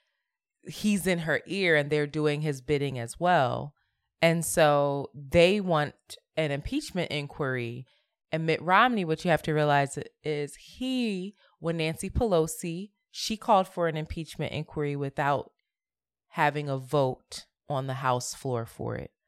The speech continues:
Well, it's in her power to do that, but it's just not practice. That's not what people do, right? Now, the difference is a little bit is that she,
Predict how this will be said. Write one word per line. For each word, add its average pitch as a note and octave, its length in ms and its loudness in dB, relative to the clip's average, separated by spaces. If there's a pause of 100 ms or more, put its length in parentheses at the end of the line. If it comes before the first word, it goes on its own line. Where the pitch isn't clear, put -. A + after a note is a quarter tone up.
(200)
Well, C3+ 520 4 (1300)
it's F#3 260 4
in G#3+ 160 2
her A3 160 6
power E3+ 460 0
to - 180 -8
do C#3 280 -8
that, G#3+ 360 -2 (260)
but G3 120 2
it's F#3 180 -4
just - 260 0
not C#3 220 -2 (340)
practice. - 760 -6
That's F3+ 260 -2
not F3 200 2
what D3+ 160 -2
people B2+ 400 -6
do, B2 380 -12 (200)
right? C#3 340 0 (680)
Now, F#3 180 4
the E3+ 120 0
difference F#3+ 560 0
is C3+ 640 -4 (280)
a - 100 -6
little D#3+ 340 4
bit B2 340 -4 (180)
is D#3 140 -8
that D3+ 380 0
she, - 460 -8